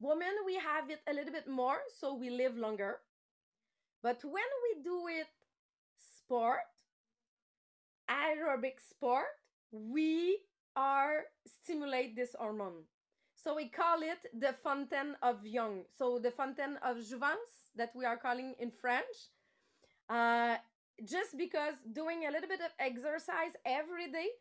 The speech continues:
will stimulate this hormone for you. For, so what is the plan?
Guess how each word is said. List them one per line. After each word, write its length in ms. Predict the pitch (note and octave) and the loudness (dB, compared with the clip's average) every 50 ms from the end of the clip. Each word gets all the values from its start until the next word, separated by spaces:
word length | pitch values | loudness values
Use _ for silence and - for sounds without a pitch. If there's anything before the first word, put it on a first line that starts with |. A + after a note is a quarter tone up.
| _ _ _ _ - | _ _ _ _ -12
will 280 | G#3+ A3 C4 C#4 C#4 A#3+ | -6 -2 -2 -2 -2 -4
stimulate 720 | - - - - - E4+ C#4+ D4 C4+ B3+ A#3 A#3+ A#3+ A#3+ _ - F#3+ | -8 -12 -8 -6 -4 -2 -2 -2 0 0 0 0 0 -2 _ -14 -4
this 240 | G3 A#3+ A#3+ A#3+ - - - | -2 -2 -2 -2 -4 -8 -6
hormone 400 | A3 G#3 G#3 G3+ G3 G3 G3 F#3+ - | -4 -4 -4 -4 -4 -6 -6 -8 -6
for 120 | - G3 F#3 | -6 -6 -6
you. 160 | F3+ F#3 - - _ _ _ _ _ _ _ _ _ _ _ - | -4 -6 -10 -10 _ _ _ _ _ _ _ _ _ _ _ -8
For, 120 | B3+ - - - - | -8 -8 -6 -2 2
so 160 | D4+ C#4 C#4+ | 2 4 4
what 200 | C4+ F#4+ G#4 G#4+ | 6 4 4 4
is 140 | G#4+ G4+ C#4+ | 4 2 2
the 120 | E4+ E4 | 2 0
plan? 360 | E4 F4 E4+ C#4 B3+ A#3 F#3+ | 0 0 0 2 2 2 0